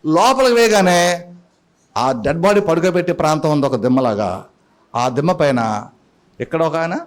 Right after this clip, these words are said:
ఇక్కడ ఒక ఆయన, ఇద్దరు దేవదూతలు ఉన్నారు. ఆ దృశ్యాన్ని చూసింది. అలాగే దేవునికి స్తోత్రం కల హల్లెలూయా. సమాధిలో దాగి ఉన్న దేవుని దృశ్యం ఏంటి?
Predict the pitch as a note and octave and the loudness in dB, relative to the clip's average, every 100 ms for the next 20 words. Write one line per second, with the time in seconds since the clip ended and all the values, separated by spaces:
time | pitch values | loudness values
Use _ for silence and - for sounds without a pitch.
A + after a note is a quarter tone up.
0 | _ _ C3 C#3 C#3 A#2+ A2+ A2+ E3+ F#3+ | _ _ -6 -2 -2 -2 -4 -4 0 2
1 | E3 E3 D3 F#3 D3 C3+ F#2+ - - _ | 2 4 2 0 0 -2 -4 -8 -20 _
2 | _ _ - F3+ F#3 A#3+ D#4+ D4 A#3 A3+ | _ _ -2 0 2 0 0 -2 -4 -8
3 | F#3+ C#3+ G#2+ - _ _ _ - F3+ G#3+ | -8 -12 -12 -18 _ _ _ -6 -2 0
4 | G3+ G3+ G#3+ G3+ F#3 C#3 G#2 F2 - - | -2 -2 -2 -2 -2 -2 -4 -8 -14 -14
5 | - - - - - D#3 F#3 G#3 A#3 A#3 | -10 -8 -8 -6 0 2 4 4 4 0
6 | - - - - - - - - - D#3+ | -8 -20 -20 -20 -20 -20 -16 -8 -4 0
7 | G3+ A3+ G#3+ G3+ G3 F3 F#3 G3 F#3+ F3+ | 2 2 2 2 2 2 2 2 0 0
8 | E3+ D3+ F3+ F3+ D#3 D3+ D3 G3 G2+ - | -2 0 -2 -2 -2 -2 0 -2 -2 -12
9 | _ _ _ - - - - F3 G#3 A#3+ | _ _ _ -20 -18 -8 0 2 4 2
10 | - | 0